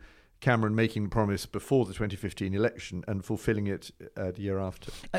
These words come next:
Speaker 2: a-, and, and that, again, as well as the substantive question of Europe, is a swerve, isn't it? Because back in the seventies, I'm sure I've read quotes from her calling the referendum, you know, the tool of despots or whatever, which is how traditionally English people
Speaker 1: Yes,
Speaker 2: thought
Speaker 1: though
Speaker 2: of
Speaker 1: she
Speaker 2: it.
Speaker 1: did, yes, though she, I, I, that's right. Um,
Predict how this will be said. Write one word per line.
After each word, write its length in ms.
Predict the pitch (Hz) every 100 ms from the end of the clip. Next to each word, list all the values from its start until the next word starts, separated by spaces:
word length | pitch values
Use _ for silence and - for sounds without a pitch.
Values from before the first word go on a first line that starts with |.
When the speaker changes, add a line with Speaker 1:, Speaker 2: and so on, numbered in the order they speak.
| -
Speaker 2:
a-, 180 | 220 220
and, 180 | 226 -
and 180 | 233 233
that, 160 | 285 339
again, 480 | 226 262 254 143
as 160 | 156 160
well 140 | 185 185
as 100 | 156
the 100 | 151
substantive 520 | 147 - 208 - 151
question 380 | 143 117 - 147
of 120 | 131
Europe, 240 | 131 117
is 140 | 170 156
a 80 |
swerve, 400 | 131 - 196 143
isn't 160 | 165 160
it? 80 | 160
Because 220 | 156 180
back 240 | 214 -
in 80 | 233
the 60 | 190
seventies, 480 | - 208 214 190 165
I'm 120 | 139
sure 240 | - 175
I've 140 | 170 170
read 220 | 160 -
quotes 320 | 185 - -
from 100 | 165
her 180 | 151 160
calling 440 | 156 156 151 147 143
the 80 |
referendum, 480 | 147 139 156 143 139
you 80 | 143
know, 80 | 135
the 100 | 131
tool 280 | - 170 151
of 140 | 143
despots 560 | - 143 - 143 - 165
or 40 |
whatever, 220 | 160 160
which 200 | 165 208
is 80 | 175
how 180 | 170 160 - - - - - -
traditionally 460 | 165 190 185 160 160
English 220 | 151 -
people 220 | 170 156
Speaker 1:
Yes, 140 | 160 226
Speaker 2:
thought 80 |
Speaker 1:
though 60 | 175
Speaker 2:
of 60 | 143
Speaker 1:
she 120 | 143
Speaker 2:
it. 60 | 156
Speaker 1:
did, 180 | 190
yes, 420 | 180 190 135 143 -
though 180 | 143 160
she, 280 | 147 160 127 143
I, 100 | 147
I, 20 | 147 151 -
that's 280 | 147 -
right. 340 | 160 113 104 123 -
Um, 440 | 135 127 123 113